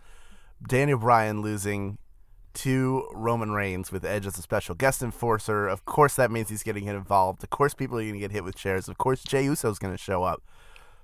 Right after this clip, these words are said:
And the muddy finish opens the door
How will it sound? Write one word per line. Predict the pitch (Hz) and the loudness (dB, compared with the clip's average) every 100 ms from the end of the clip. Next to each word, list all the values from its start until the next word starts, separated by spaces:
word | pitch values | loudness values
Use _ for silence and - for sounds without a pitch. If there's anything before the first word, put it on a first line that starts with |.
| - - - - - - - - | -20 -20 -20 -20 -20 -20 -10 0
And | 123 117 110 107 - 117 | 2 2 -2 -6 -10 -4
the | 123 | 0
muddy | 120 151 151 131 | 6 8 8 4
finish | 214 190 151 - - - | 4 6 4 2 -4 -2
opens | 143 143 131 | 0 0 -2
the | 120 | -4
door | 107 143 135 127 117 | -2 2 6 6 6